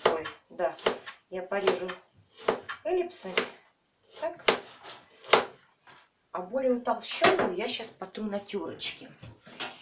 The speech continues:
Вот. Вообще-то, че я... Ну ладно, я потру на крупной терочке. Зря стараться не буду, потому что хотела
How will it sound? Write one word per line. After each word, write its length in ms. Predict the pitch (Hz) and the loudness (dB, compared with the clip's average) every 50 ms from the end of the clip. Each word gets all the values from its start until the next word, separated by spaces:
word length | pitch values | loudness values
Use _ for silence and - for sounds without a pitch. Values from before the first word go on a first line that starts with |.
| - - - - - - - _ | -20 -20 -20 -20 -20 -20 4 _
Вот. 420 | - - - - - - - - - - - - _ _ - - - - - - - - - _ _ _ _ _ _ _ _ _ - - - _ _ _ _ _ _ _ | 8 8 8 6 2 -2 -2 -4 -6 -10 -14 -20 _ _ -20 -18 -16 -12 -10 -10 -10 -10 -12 _ _ _ _ _ _ _ _ _ -20 -20 -20 _ _ _ _ _ _ _
Вообще-то, 340 | - 220 226 - 311 302 - | -8 -6 -2 -2 -2 0 0
че 160 | - - 330 | 4 8 8
я... 220 | 320 294 277 - - _ | 8 8 8 4 -6 _
Ну 160 | - 294 339 339 | 2 4 6 8
ладно, 240 | 277 196 151 147 | 10 8 8 6
я 120 | 160 185 214 | 2 0 0
потру 280 | - 240 220 - 226 | 0 0 0 2 2
на 140 | 240 233 233 | 4 4 2
крупной 340 | 233 - - - - 139 135 | 2 2 0 0 0 -4 -8
терочке. 540 | - - - 123 - - - - - 131 - - - - - 143 147 147 | -6 -6 -6 -4 -4 -4 -4 -6 -8 -14 -16 -20 -20 -18 -16 -14 -12 -2
Зря 160 | 160 175 180 | 0 0 0
стараться 460 | 175 - - 190 180 185 - - 196 | 2 0 2 2 4 6 6 6 8
не 100 | 202 208 | 8 8
буду, 220 | 214 254 254 208 | 8 10 10 8
потому 260 | - - 165 175 180 175 | 8 6 4 2 2 0
что 160 | - - 180 | 0 -2 -4
хотела 460 | - 190 190 190 185 185 185 185 - | -4 -2 2 4 6 6 6 6 4